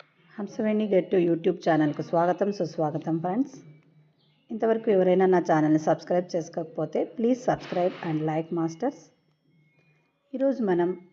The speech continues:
జీవితంలో సమతుల్యత సాధించాలంటే అనే దాని గురించి కొద్దిగా తెలుసుకుందాం.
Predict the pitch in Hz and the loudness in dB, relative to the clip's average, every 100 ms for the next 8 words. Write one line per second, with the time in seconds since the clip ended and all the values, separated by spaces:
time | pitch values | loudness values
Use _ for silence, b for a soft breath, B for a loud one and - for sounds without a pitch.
0 | 185 170 220 247 254 240 240 247 247 185 | -10 -2 0 0 0 0 2 0 0 0
1 | 190 220 214 214 226 196 165 160 170 165 | 2 2 2 2 0 -2 -2 0 -2 -4
2 | 165 151 139 131 151 147 - _ _ _ | -2 -2 -2 -4 -6 -8 -10 _ _ _
3 | _ - 220 208 202 196 190 190 233 175 | _ -12 -6 0 0 0 -2 -2 -4 -4
4 | 151 165 180 180 135 - 139 139 | -2 -2 0 -2 -4 -8 -10 -10